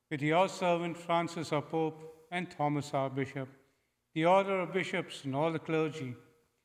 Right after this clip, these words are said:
and the entire people you have gained for your own. Listen graciously to the prayers of this family whom you have summoned before you. In your compassion, O merciful Father,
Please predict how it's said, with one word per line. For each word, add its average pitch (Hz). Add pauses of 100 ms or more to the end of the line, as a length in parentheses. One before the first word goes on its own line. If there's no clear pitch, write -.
(160)
and 160
the 175
entire 180
people 196
you 147
have 131
gained 151
for 139
your 131
own. 123 (1080)
Listen 196
graciously 180
to 160
the 147
prayers 175
of 151
this 147
family 160 (380)
whom 160
you 180
have 151
summoned 170
before 135
you. 123 (760)
In 151
your 165
compassion, 160
O 151
merciful 165
Father, 147